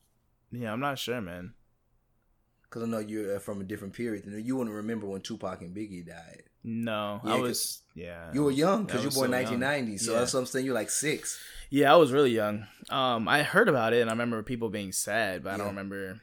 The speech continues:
Speaker 2: Yeah, you
Speaker 1: anything
Speaker 2: can,
Speaker 1: else
Speaker 2: yeah.
Speaker 1: after that. Like, I couldn't really comprehend it, you know, at that
Speaker 2: Yeah.
Speaker 1: point, or process it at least. Um, yeah, I don't know, man.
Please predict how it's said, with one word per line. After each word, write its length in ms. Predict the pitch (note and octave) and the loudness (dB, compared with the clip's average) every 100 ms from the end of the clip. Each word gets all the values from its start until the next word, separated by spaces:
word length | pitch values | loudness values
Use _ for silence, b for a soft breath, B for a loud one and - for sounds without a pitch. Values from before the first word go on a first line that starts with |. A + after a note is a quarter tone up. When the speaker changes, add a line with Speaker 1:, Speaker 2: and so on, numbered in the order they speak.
| - | -6
Speaker 2:
Yeah, 200 | C#3+ D3 | 4 4
you 160 | C#3+ | 4
Speaker 1:
anything 180 | D#3 D#3 | 2 2
Speaker 2:
can, 80 | C#3 | 0
Speaker 1:
else 100 | A2+ | 0
Speaker 2:
yeah. 100 | B2 | 0
Speaker 1:
after 160 | A#2 F#2+ | 0 -4
that. 180 | F#2 | -6
Like, 140 | G2 B2+ | -2 -2
I 60 | C#3 | 2
couldn't 220 | E3+ D3+ | 2 2
really 180 | C3+ A#2+ | 0 -2
comprehend 540 | - A#2 G#2 G#2 G#2+ | -4 -6 -6 -6 -6
it, 100 | F2 | -8
you 120 | F2 | -8
know, 100 | F2+ | -8
at 80 | F2 | -6
that 120 | G2 | -6
Speaker 2:
Yeah. 40 | F2 | -6
Speaker 1:
point, 340 | E2+ D#2+ - E2+ | -8 -10 -12 -14
or 80 | F2 | -10
process 440 | G#2+ G#2 G2 F2+ | -6 -6 -6 -10
it 80 | F2 | -10
at 80 | F2+ | -10
least. 240 | F2 - b b b - | -10 -14 b b b -6
Um, 640 | B2 B2+ B2+ A#2+ A2+ G#2+ - _ _ - - _ _ _ _ _ _ _ | -2 0 0 0 -2 -6 -12 _ _ -8 -8 _ _ _ _ _ _ _
yeah, 320 | C3+ D#3+ G3+ G3 | -10 -4 -2 0
I 20 | |
don't 140 | A#3+ | 0
know, 140 | G3+ G3 | 0 0
man. 360 | G#2+ A2 C#3+ | -2 -4 -6